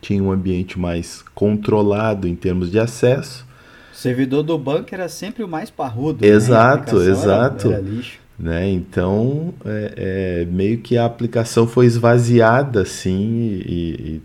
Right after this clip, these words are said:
Speaker 1: tudo foi jogado pro banco, mas a ideia não era não era essa, né? Assim, a característica dele era prover consistência, mas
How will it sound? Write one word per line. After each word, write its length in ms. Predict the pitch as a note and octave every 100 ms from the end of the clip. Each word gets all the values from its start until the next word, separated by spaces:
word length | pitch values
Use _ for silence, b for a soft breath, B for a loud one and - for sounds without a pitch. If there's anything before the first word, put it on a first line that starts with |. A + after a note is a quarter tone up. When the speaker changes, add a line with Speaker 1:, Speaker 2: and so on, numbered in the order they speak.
| -
Speaker 1:
tudo 280 | A2 A2 B2+
foi 280 | B2+ C3
jogado 480 | C3 C3 B2 A#2 A#2+
pro 180 | A#2+ C3+
banco, 480 | B2+ A2+ B2+ - G#2+
mas 540 | F#2+ F2 F2 - - _
a 140 | F#2+ G2
ideia 440 | F#2+ F#2 F#2+ A#2+
não 240 | A#2+ C#3
era 460 | C3+ C#3 E2+ B2 - -
não 260 | G#2 F#2 F#2+
era 220 | G2 C3
essa, 380 | F#2+ E2 - D#2
né? 180 | D#2 D2
Assim, 380 | D2 - E2+ D#2 B B B
a 80 | D#2+
característica 800 | - F2 F2 - F2+ F2+ - E2+
dele 360 | E2 F2 E2+ E2
era 220 | F2 F#2+
prover 520 | G2 F#2 E2 F2 E2+
consistência, 1120 | - F#2 F2+ - - - F#2 A#2 C3 - D#2+ - B B B B B B -
mas 640 | F#2 F2 F2+ F2+ - -